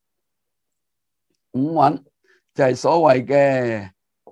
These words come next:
物，噉樣嚟到睇。噉所以夾埋呢，<clears throat> 次，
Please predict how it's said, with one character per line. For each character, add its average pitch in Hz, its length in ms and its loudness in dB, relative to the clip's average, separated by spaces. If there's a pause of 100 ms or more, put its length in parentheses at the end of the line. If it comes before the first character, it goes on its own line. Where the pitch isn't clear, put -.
(600)
物， 131 80 -2 (1040)
噉 135 180 2
樣 139 280 0 (200)
嚟 107 180 2
到 120 100 4
睇。 147 400 2 (580)
噉 170 180 0
所 254 180 6
以 208 60 4
夾 160 320 2
埋 101 260 -4
呢， 233 120 2 (460)
<clears throat> - 760 -2
次， - 160 -6